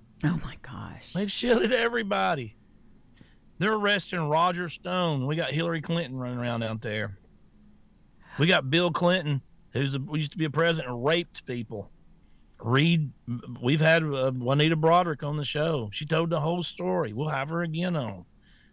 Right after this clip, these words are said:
Speaker 2: Listen to her. See if she thinks she's lying. She'll tell you the whole story of how Bill Clinton raped her.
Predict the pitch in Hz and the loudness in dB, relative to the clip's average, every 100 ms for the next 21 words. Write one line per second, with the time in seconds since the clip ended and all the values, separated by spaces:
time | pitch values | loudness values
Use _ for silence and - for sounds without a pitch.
0 | _ - 110 175 214 196 185 165 123 98 | _ -6 -2 0 2 2 2 2 -2 -6
1 | - - - 120 160 - 175 180 185 - | -14 -14 -4 2 2 2 2 2 2 0
2 | 147 156 165 165 135 101 - _ - - | 0 2 4 4 2 -2 -14 _ -20 -20
3 | - - _ _ - 165 185 175 147 143 | -20 -20 _ _ -4 -2 2 2 0 0
4 | 170 160 - 180 165 135 143 107 123 156 | 0 0 -2 0 0 -2 -4 -4 -2 -2
5 | - 175 175 160 170 185 - 104 92 | -2 -2 0 0 2 0 -4 -12 -14